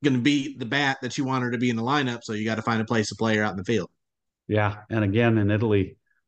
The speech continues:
Speaker 2: her and Kinley, uh, just tore it up. And,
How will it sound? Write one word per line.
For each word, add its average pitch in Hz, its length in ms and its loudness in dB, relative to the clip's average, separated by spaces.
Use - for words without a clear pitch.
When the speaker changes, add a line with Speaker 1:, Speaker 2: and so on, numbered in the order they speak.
Speaker 2:
her 120 540 2
and 101 140 -6
Kinley, 113 580 0
uh, 95 340 -4
just 101 180 -6
tore 101 220 2
it 92 40 2
up. 85 300 -2
And, 95 500 0